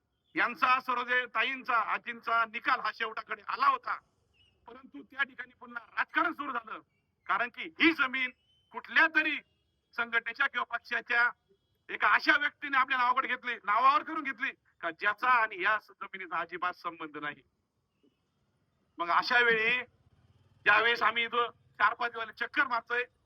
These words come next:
एखादा, अं, न्याय व्यवस्थेचा वकील असेल, एखादा, अं, रिटायर्ड अधिकारी असेल किंवा या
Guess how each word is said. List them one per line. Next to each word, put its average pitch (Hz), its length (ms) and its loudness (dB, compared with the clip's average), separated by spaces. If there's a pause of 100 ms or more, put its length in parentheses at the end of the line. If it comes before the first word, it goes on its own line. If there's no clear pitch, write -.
(480)
एखादा, 226 580 -6 (180)
अं, 156 160 -8
न्याय 202 180 2
व्यवस्थेचा 240 400 -2
वकील 220 360 0
असेल, 240 280 2
एखादा, 214 320 -4 (760)
अं, 156 340 -6
रिटायर्ड 311 320 2
अधिकारी 277 320 -2
असेल 247 220 -6
किंवा 247 300 -2 (480)
या 294 260 4